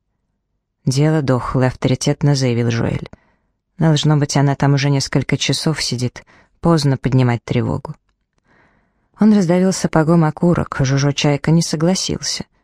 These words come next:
«Надо попробовать направить туда свет», предложил он. «Может, с неё ещё что-нибудь можно снять, я приведу тягач».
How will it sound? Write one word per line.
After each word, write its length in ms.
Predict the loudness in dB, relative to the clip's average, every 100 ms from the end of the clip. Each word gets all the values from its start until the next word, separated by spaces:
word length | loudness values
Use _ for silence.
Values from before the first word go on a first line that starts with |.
| _ _ _ _ _ 0
«Надо 280 | 2 2
попробовать 540 | 0 0 0 2 2 2
направить 460 | 0 2 0 0
туда 260 | -2 0 0
свет», 400 | 0 -2 -2 -2
предложил 500 | -4 0 0 0 -4
он. 140 | -6 -8 _ _ _ _ _
«Может, 200 | -4 -4
с 120 | 0
неё 220 | 2 4 2
ещё 260 | 0 -4
что-нибудь 460 | -2 0 0 0 0
можно 300 | 0 2 -2
снять, 500 | 0 -2 -2 -4 -4
я 140 | -4
приведу 460 | -2 0 0 0 -2
тягач». 560 | -4 -6 -6 -8 -12